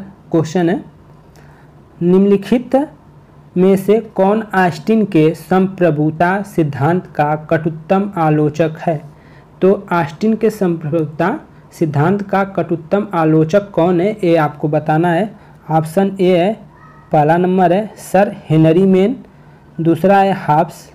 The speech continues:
तीसरा है बेदा और चौथा है लास्की। तो आंसर कौन हो जाएगा? पहला नंबर सही हो जाएगा, सर हेनरी मेन। सर हेनरी मेन जो है ऑस्टिन के संप्रभुता सिद्धांत का कटुत्तम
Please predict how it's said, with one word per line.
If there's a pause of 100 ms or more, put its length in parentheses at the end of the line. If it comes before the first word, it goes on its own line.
(500)
तीसरा
है
बेदा (600)
और
चौथा
है
लास्की। (300)
तो
आंसर
कौन
हो
जाएगा? (520)
पहला
नंबर
सही
हो
जाएगा,
सर
हेनरी (360)
मेन। (220)
सर
हेनरी
मेन
जो
है (320)
ऑस्टिन
के
संप्रभुता
सिद्धांत
का
कटुत्तम